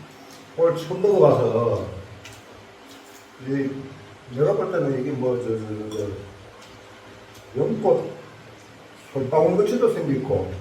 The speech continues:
어쩌겠습니까? 라오스에 뭐 같이 이렇게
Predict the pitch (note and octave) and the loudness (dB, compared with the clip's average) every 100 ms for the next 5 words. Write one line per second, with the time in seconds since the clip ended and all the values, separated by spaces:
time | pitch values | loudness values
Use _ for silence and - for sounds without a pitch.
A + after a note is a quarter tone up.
0 | - - - - - - - - - - | -14 -18 -20 -20 -20 -20 -20 -16 -16 -16
1 | - - - - - - - - - - | -18 -20 -20 -20 -20 -20 -20 -20 -20 -20
2 | - - - - - A#2+ A2+ G#2+ - - | -20 -20 -20 -20 -6 -2 -2 -2 -10 -14
3 | - - - - - - - - - - | -18 -20 -20 -20 -20 -20 -18 -18 -18 -20
4 | - - - - - E3+ F3+ A3+ F#3+ D3+ | -18 -16 -16 -18 -14 -10 6 8 8 6
5 | D3 C3 C3+ E3+ - G3 F#3 D3+ D3 D3 | 2 4 6 4 4 6 8 8 4 2
6 | - E3+ D#3+ | 0 0 4